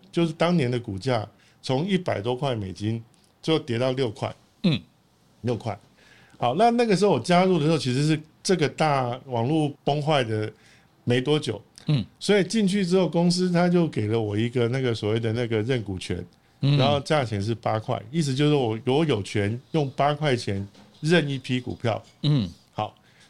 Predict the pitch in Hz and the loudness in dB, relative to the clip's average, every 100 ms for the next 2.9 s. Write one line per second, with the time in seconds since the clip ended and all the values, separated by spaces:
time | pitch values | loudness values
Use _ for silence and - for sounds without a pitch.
0 | - 247 254 254 214 202 226 233 139 180 | 0 2 2 2 2 0 0 2 2 2
1 | 113 98 107 107 107 113 - 123 110 92 | 0 -2 -2 -2 -2 -2 -2 0 -2 -6
2 | _ - 131 160 165 180 165 147 | _ -4 0 2 4 2 2 0